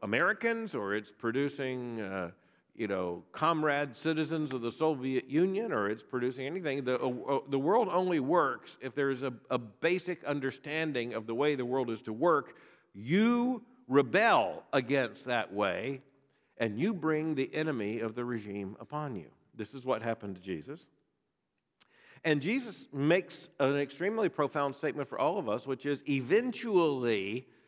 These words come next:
you will have to face the regime. Now, I want to tell you, you can figure this out real quickly. Uh, Christians in our time,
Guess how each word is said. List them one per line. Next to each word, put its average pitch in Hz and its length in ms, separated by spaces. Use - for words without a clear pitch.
you 202 220
will 202 320
have 180 400
to 143 220
face 139 440
the 117 140
regime. 127 400
Now, 135 240
I 131 100
want 196 200
to 151 40
tell 180 160
you, 147 180
you 147 180
can 190 180
figure 170 300
this 160 180
out 156 180
real 143 160
quickly. 120 520
Uh, 127 400
Christians 151 800
in 165 220
our 165 260
time, 156 540